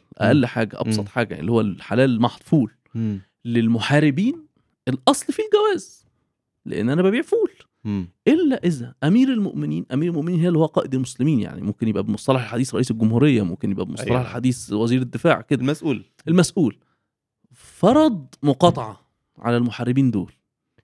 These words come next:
Speaker 1: هنا يجب على كل المسلمين اللي تحت قيادته أو لوائه
Speaker 2: آه.
Speaker 1: أو الطاعة. ليه؟ لأن مخالفة دي خيانة للأمة.
Speaker 2: مم.
Speaker 1: ما بقاش أنا أمير الدولة أو رئيس الدولة أو ملك الدولة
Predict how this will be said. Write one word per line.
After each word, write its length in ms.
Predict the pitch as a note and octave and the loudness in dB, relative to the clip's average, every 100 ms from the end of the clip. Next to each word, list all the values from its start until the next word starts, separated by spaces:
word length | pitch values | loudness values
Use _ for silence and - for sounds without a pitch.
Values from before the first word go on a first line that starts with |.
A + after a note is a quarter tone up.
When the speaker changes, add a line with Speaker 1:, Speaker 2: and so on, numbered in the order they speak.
| _ | _
Speaker 1:
هنا 200 | C3 C#3 | 2 4
يجب 220 | G3 F#3+ C3+ | 4 2 0
على 200 | B2 A#2+ | -4 -4
كل 300 | - G3+ D3+ | 0 2 2
المسلمين 540 | C3 B2 - D#3+ F#3 | -2 -4 -4 -2 0
اللي 140 | D3 | -2
تحت 300 | A#2+ D#3+ - | -2 -6 -8
قيادته 440 | - C#3+ D#3 - - | -4 0 0 0 -2
أو 120 | A2+ | 0
لوائه 400 | G#2+ C#3 C#3+ C3 | 4 4 4 2
Speaker 2:
آه. 40 | - | 2
Speaker 1:
أو 120 | G#2+ G#2+ - | -2 -4 -10
الطاعة. 400 | - - B2+ - | -12 -2 -2 -2
ليه؟ 240 | A#2 C#3 A#2+ | -2 -2 -2
لأن 420 | A2 A2 A2 A2 | -6 -4 -4 -4
مخالفة 420 | B2+ G#3 G#3+ F#3 | 0 0 0 0
دي 120 | E3 | 0
خيانة 400 | - F#3+ A3 G3+ | 2 4 4 4
للأمة. 500 | B2+ A2+ D3 B2+ - _ _ | 2 2 0 0 -4 _ _
Speaker 2:
مم. 260 | G#2 G2 F2+ | -14 -14 -4
Speaker 1:
ما 60 | A#2 | -2
بقاش 260 | - E3 | 0 0
أنا 380 | F#3 F3+ C3 A2 | 2 2 0 -2
أمير 180 | C#3+ E3 | 0 0
الدولة 380 | A#2+ C#3+ D3 C3 | 4 4 6 6
أو 100 | A2 | 4
رئيس 260 | D2+ C3 A2 | 2 0 0
الدولة 420 | A2+ C3 A#2 G#2+ | 2 4 4 0
أو 180 | G2 F#2+ | -2 0
ملك 280 | B2 B2 | 2 2
الدولة 400 | G2 - B2 A2 | 0 2 2 2